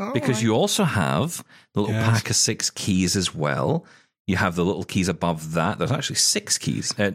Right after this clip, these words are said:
Speaker 2: hang on, yeah, one, two, three, four, six, nine
Speaker 1: Six.
Speaker 2: keys there.
Speaker 1: Oh.
Speaker 2: Um, and then to the le-, and then underneath that you've got the big cursor keys as well. So it's, you know, you, you're thinking external number pad.
Speaker 1: Yes.
Speaker 2: But it's more than that.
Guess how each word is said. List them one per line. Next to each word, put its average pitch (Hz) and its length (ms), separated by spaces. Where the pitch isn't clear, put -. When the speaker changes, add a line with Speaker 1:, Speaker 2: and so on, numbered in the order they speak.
Speaker 2:
hang 107 140
on, 85 100
yeah, 98 100
one, 117 140
two, 80 120
three, - 220
four, 101 80
six, 95 180
nine 107 320
Speaker 1:
Six. 247 120
Speaker 2:
keys - 300
there. - 300
Speaker 1:
Oh. 120 180
Speaker 2:
Um, 104 440
and 110 100
then 110 140
to 104 120
the 101 60
le-, 101 120
and 98 180
then 95 100
underneath 87 300
that 92 140
you've 80 100
got 87 220
the 82 280
big 87 520
cursor - 320
keys - 320
as 65 140
well. 117 340
So - 160
it's, - 400
you 139 200
know, 127 60
you, 131 140
you're 151 220
thinking 143 280
external 107 400
number 98 300
pad. 170 380
Speaker 1:
Yes. 107 300
Speaker 2:
But 113 220
it's 107 260
more 90 600
than 85 200
that. 50 260